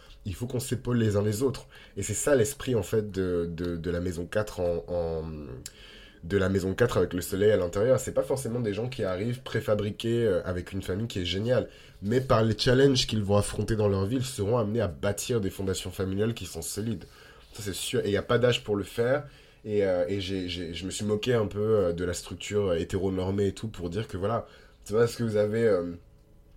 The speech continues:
un papa et une maman que bam, ça y est, c'est une famille heureuse, euh, c'est, c'est la famille de petit ours brun. Euh, bah non, en fait, Coco. Euh, des fois, il y a deux pères, des fois, il y a deux mères, euh,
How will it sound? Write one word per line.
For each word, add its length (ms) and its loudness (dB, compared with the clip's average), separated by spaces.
un 100 0
papa 320 2
et 40 4
une 80 0
maman 360 0
que 140 -4
bam, 320 0
ça 160 -2
y 100 -2
est, 60 -2
c'est 120 -8
une 80 -6
famille 300 -2
heureuse, 560 0
euh, 220 -2
c'est, 180 -10
c'est 160 -8
la 120 -2
famille 280 -4
de 80 -8
petit 380 -12
ours 180 -12
brun. 440 0
Euh, 40 -6
bah 160 0
non, 160 2
en 60 0
fait, 180 -8
Coco. 320 -12
Euh, 200 -6
des 100 -4
fois, 160 -2
il 60 2
y 20 4
a 20 2
deux 120 -6
pères, 320 -4
des 100 -8
fois, 140 -4
il 20 2
y 40 2
a 20 -6
deux 100 -6
mères, 380 -4
euh, 80 -2